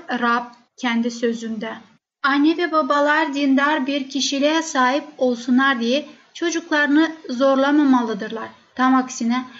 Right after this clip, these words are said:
vermek istedikleri ölümsüz prensipleri çekici bir ışığın altına getirmelidirler. Anne ve babalar neşeyle davranışlarıyla, imanla nezaketleriyle,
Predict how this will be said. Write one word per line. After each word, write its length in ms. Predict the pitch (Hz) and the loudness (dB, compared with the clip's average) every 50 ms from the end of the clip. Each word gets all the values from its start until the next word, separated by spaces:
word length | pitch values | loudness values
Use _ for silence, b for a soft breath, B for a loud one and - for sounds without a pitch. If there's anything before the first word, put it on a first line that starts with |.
| B B B - | B B B -2
vermek 480 | 240 254 277 320 285 311 339 381 359 | 0 2 2 2 2 2 2 0 -2
istedikleri 840 | - - - - 330 294 285 311 - 302 294 302 302 311 349 - - | -6 -10 -6 -4 -4 -2 -2 -6 -4 -2 0 2 2 2 2 -2 0
ölümsüz 680 | - 294 285 269 285 269 254 - - - 330 311 - - | 0 0 2 4 4 4 2 2 0 -4 -6 -6 -6 -2
prensipleri 800 | 277 285 269 254 - - 247 - - 247 233 226 240 277 294 B B B B B B | -2 0 0 0 -2 -4 -10 -6 -4 -2 -2 0 0 0 0 B B B B B B
çekici 640 | - - 277 254 - 277 247 - 302 349 311 277 262 | -4 -2 -2 -2 0 -2 -2 0 0 -2 -2 0 0
bir 320 | 294 302 285 - - 262 | -2 -2 -4 -6 -6 -4
ışığın 460 | 247 - - - 277 294 320 311 - | -4 -4 -4 -2 0 0 0 0 0
altına 460 | - 254 247 233 - - 220 233 233 | 0 0 0 -2 -4 -6 -4 -2 -2
getirmelidirler. 960 | 240 226 247 247 240 254 247 233 247 247 240 277 254 233 226 208 226 214 220 - - - _ _ b b b b b b b - | -2 -2 -2 -4 -2 -2 0 0 0 0 0 0 -2 -2 -2 -4 -4 -6 -8 -10 -14 -20 _ _ b b b b b b b -2
Anne 300 | 233 247 247 240 254 240 | 0 2 4 2 2 2
ve 160 | 254 247 240 | 0 0 0
babalar 460 | 240 233 240 240 240 240 247 262 262 B B B B B B - | -2 -2 -2 -2 0 0 0 0 -2 B B B B B B 0
neşeyle 680 | 247 277 285 277 - 330 330 359 359 330 302 254 214 | 2 2 2 2 0 0 0 0 2 2 0 0 2
davranışlarıyla, 1200 | 254 247 247 247 240 247 247 240 247 - - 262 247 240 240 262 302 330 302 254 226 240 247 B B B B B B - | 2 2 2 2 2 0 0 0 0 -2 -2 -2 0 0 0 0 0 0 0 0 -2 -2 -4 B B B B B B 0
imanla 680 | 277 277 269 294 302 330 349 349 311 269 233 226 - - | 2 4 4 4 4 4 4 4 4 2 2 0 0 0
nezaketleriyle, 1300 | 240 247 233 233 262 247 240 240 240 247 254 240 - - 240 240 240 233 269 311 330 285 247 226 208 | 0 0 2 2 2 0 0 -2 -2 -2 -2 -2 -2 -2 -2 0 0 0 0 0 2 2 0 0 -2